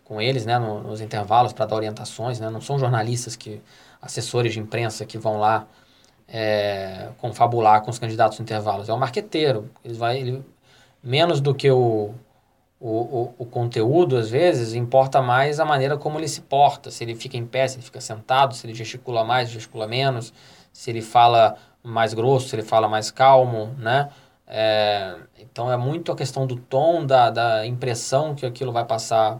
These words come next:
pro, pra quem tá assistindo em casa, do que propriamente do, do, do conteúdo, né? Porque,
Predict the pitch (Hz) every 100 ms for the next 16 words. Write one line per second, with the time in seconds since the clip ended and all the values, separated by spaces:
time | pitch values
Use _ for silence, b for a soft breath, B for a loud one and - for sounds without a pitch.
0 | - 113 110 - - - 120 120 127 -
1 | 123 123 123 123 147 151 b b b b
2 | b b _ 147 165 - 165 - 151 156
3 | 139 147 151 147 147 139 131 131 123 117
4 | 113 - - - 123 131 127 131 123 120
5 | 117 131 -